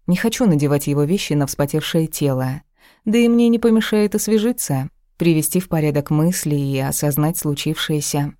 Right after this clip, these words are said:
Иди, я тоже схожу". Он достает из шкафа одежду и идет на выход из спальни. Чуть дальше кухни у него еще одна ванная комната.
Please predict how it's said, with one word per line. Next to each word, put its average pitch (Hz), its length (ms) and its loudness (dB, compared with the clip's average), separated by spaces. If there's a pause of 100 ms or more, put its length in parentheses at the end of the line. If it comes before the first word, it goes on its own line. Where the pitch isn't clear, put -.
(360)
Иди, 139 420 0 (360)
я 156 220 2
тоже 139 280 0
схожу". 127 480 -6 (640)
Он 180 160 2
достает 160 420 0
из 151 60 0
шкафа 156 380 -2
одежду 156 440 0
и 143 120 2
идет 165 260 0
на 156 180 2
выход 151 300 -2
из 156 100 -4
спальни. 139 540 -2 (320)
Чуть 185 240 -2
дальше 180 340 0
кухни 185 380 0
у 139 40 2
него 151 280 2
еще 208 400 0
одна 131 240 2
ванная 139 360 2
комната. 135 720 -2